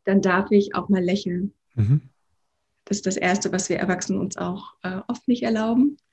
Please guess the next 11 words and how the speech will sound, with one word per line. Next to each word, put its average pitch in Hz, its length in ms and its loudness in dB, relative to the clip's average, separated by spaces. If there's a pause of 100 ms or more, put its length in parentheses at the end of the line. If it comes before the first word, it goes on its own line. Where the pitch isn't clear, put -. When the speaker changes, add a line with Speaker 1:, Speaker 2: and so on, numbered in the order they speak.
(320)
Speaker 2:
Mhm. 107 280 -2 (360)
Speaker 1:
Wir 190 300 6
der 185 240 -2
Weite 170 340 0
bewusst - 460 -4
Raum 180 280 4
geben. 220 400 2 (920)
Genau, 180 340 -4
oder 196 180 -6
vielleicht 175 300 -6
mal 185 340 -4